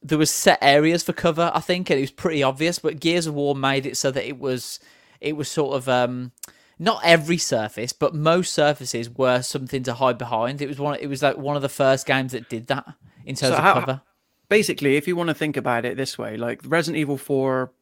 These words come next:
Speaker 2: pioneered the over-the-shoulder shooting, then Gears of War took that and added the cover, like, onto it. There was, I think it was double oh seven Everything or Nothing on the P S two that technically had a cover shooting system as well, but obviously it didn't work anywhere, uh,
Speaker 1: Yeah.
Speaker 2: near as well. Um,
Speaker 1: Yeah.
Speaker 2: but I just have to say, guys,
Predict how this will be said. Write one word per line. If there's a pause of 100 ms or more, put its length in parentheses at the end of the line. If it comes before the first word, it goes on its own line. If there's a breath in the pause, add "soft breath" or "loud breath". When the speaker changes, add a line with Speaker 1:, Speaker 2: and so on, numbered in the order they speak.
(300)
Speaker 2:
pioneered
the
over-the-shoulder
shooting, (140)
then
Gears
of
War (420)
took
that
and
added
the
cover,
like,
onto
it. (440 loud breath)
There
was,
I
think
it
was
double
oh
seven
Everything
or
Nothing
on
the
P
S
two
that
technically
had
a
cover (160)
shooting
system
as
well,
but
obviously
it
didn't
work
anywhere, (100)
uh,
Speaker 1:
Yeah.
Speaker 2:
near
as
well. (500 loud breath)
Um,
Speaker 1:
Yeah.
Speaker 2:
but
I
just
have
to
say,
guys,